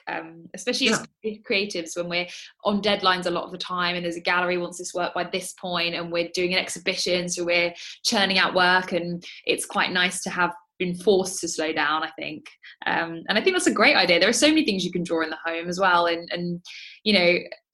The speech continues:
Speaker 1: changing times of day. I, I like to paint the weather as well, which is, you know, something that
Speaker 2: Yeah.
Speaker 1: we've spoken about, and I think that's a great idea. What is the weather doing each day? Because it is, as my mum always said, an ever-changing painting, the sky. Like, it's always different. It's never the same. So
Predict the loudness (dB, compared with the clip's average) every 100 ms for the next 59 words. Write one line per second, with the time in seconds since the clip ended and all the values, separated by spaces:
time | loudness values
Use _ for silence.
0 | -4 0 2 2 2 2 2 0 0 2
1 | 4 4 4 4 4 2 0 -4 -2 0
2 | 2 4 4 4 4 6 4 0 -6 -4
3 | -4 -4 -6 -6 -4 0 0 0 _ -6
4 | -2 -2 2 4 6 4 -2 -6 -14 -6
5 | -2 0 4 6 6 6 6 6 4 -2
6 | 0 0 0 -2 -2 2 2 2 2 0
7 | 0 -2 0 2 2 0 -2 -2 0 2
8 | 2 -2 -6 -4 -2 -2 -4 -2 -2 -4
9 | 0 0 0 -6 -10 _ -6 0 2 2
10 | 0 0 -2 0 2 2 -2 -8 -12 _
11 | _ 0 0 2 0 0 -8 -14 _ -8
12 | 0 4 4 4 2 0 -4 -4 -4 2
13 | 2 0 -4 -4 -4 -4 -4 -2 -4 -4
14 | -4 -4 -2 -2